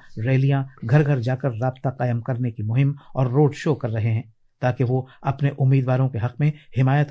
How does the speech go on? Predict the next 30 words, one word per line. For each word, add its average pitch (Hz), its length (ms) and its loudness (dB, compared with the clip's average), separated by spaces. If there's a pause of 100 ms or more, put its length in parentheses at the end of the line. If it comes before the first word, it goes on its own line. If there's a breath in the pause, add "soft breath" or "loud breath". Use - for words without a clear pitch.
حاصل 120 200 -2
کر 113 140 -4
سکیں۔ 107 260 -8 (1080 soft breath)
بی 165 140 8
جے 185 120 10
پی 214 120 4
کے 214 120 0
سینئر 185 340 4
رہنما 156 320 4
اور 175 80 4
وزیر 143 280 2
اعظم 147 260 2
نریندر 135 320 2
مودی 120 300 2 (320 loud breath)
ممکن 156 340 4
ہے 151 180 0
کہ 156 180 -6
آج 135 240 2 (360 soft breath)
شاہدرہ 156 400 2 (100)
اسمبلی 151 460 2
حلقے 131 260 -2
کے 160 260 0 (420 soft breath)
کرتار 151 380 2
نگر 131 280 0
میں 143 140 2
ایک - 240 -4
ریلی 123 240 2
کریں۔ 151 260 2 (600 soft breath)
دوسری 170 380 2
جانب 156 260 2